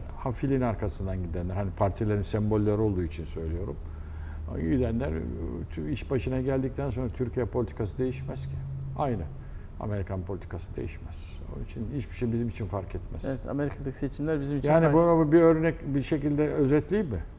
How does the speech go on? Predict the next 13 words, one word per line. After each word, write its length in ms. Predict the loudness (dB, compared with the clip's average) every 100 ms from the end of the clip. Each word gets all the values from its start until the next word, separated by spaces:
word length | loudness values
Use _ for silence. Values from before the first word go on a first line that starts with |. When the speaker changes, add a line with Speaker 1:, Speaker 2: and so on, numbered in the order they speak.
| 2
Speaker 2:
Tabii. 180 | 4 4 -4 -10 -12 -10 -12 -12 -12 -12 -12 -14 -12
Speaker 1:
Sen 280 | 0 2 6
koyun 260 | 8 8
olduktan 480 | 8 4 2 2 2
sonra 300 | 2 2 4
ha 120 | 2
kasap 460 | 2 0 2 -2 -4
bıçağı, 520 | -2 2 2 2 -2 -4 -2
ha 200 | 4 6
kurdun 380 | 6 6 4 4
midesi 540 | 6 6 4 0 -2
değişiyor 360 | 2 2 4
mu? 80 | 2